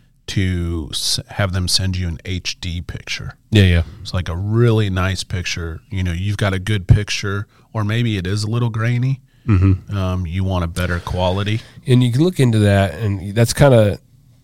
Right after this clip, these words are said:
Speaker 2: I've heard, that's kinda maybe the catch a little bit on cell cameras, 'cause I think the video, the pictures you're viewing on your phone from the mobile app, these cell cameras are
Speaker 1: Mm-hmm.
Speaker 2: not the fullest quality that that camera actually took.
Speaker 1: Right.
Speaker 2: The f-,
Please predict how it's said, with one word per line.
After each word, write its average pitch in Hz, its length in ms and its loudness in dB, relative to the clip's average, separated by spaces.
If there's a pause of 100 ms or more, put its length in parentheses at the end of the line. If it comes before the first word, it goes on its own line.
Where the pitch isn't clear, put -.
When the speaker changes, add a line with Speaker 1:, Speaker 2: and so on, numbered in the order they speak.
(240)
Speaker 2:
I've 131 100 4
heard, 113 140 8
that's 127 200 2
kinda 147 160 4
maybe 117 280 6
the 101 140 0 (280)
catch - 320 -2
a 127 60 -4
little 131 180 0
bit 131 180 4
on 120 140 4
cell 127 220 0
cameras, 131 440 0
'cause 101 220 -2
I 87 80 0
think 117 220 -2
the 107 80 0
video, 107 400 4
the 101 200 0
pictures 135 380 4
you're 104 100 4
viewing 95 340 6
on 87 100 4
your 82 80 -2
phone 87 400 -2
from 90 160 -2
the 85 80 0
mobile 87 360 2
app, 90 220 -2
these 87 180 -4
cell 87 160 -2
cameras 92 380 0
are 92 80 -2
Speaker 1:
Mm-hmm. 90 120 0
Speaker 2:
not 90 280 2
the 92 80 -4
fullest 87 380 -4
quality 90 400 -2
that 90 160 -2
that - 180 -4
camera 87 400 0
actually - 300 -6
took. - 380 -10 (360)
Speaker 1:
Right. 87 500 -4 (100)
Speaker 2:
The 107 80 0
f-, - 200 -6